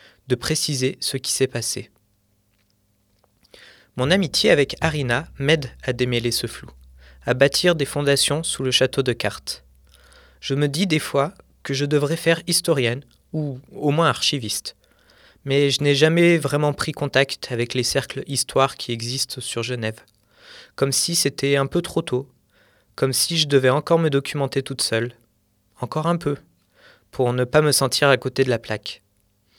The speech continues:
Arina reste donc ma principale entremetteuse. Elle me présente régulièrement des gens, me passe des livres. Et moi, j'absorbe tout ce que je peux.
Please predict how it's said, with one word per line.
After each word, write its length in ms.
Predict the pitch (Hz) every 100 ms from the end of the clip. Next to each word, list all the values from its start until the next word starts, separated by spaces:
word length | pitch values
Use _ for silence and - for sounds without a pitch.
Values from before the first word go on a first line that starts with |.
| _ _ _ _
Arina 440 | 139 143 151 170
reste 380 | 180 160 151 -
donc 320 | 135 156 -
ma 140 | 139 123
principale 540 | - 147 - 139 143
entremetteuse. 680 | 135 - 120 110 - - - _ _ - - _
Elle 140 | 131 131
me 120 | 139
présente 380 | - 139 160 185
régulièrement 640 | 165 151 143 131 123 127 147 139
des 180 | 143
gens, 240 | 131 107 123 - _ _
me 80 | 127
passe 300 | 120 143 147
des 120 | 139
livres. 420 | 123 104 - - _ _ _ _ _ _ _ -
Et 80 |
moi, 220 | 143 117 - _ -
j'absorbe 640 | 123 139 - 139 139 139 -
tout 140 | -
ce 80 | 160
que 100 | -
je 100 | 127
peux. 180 | - 110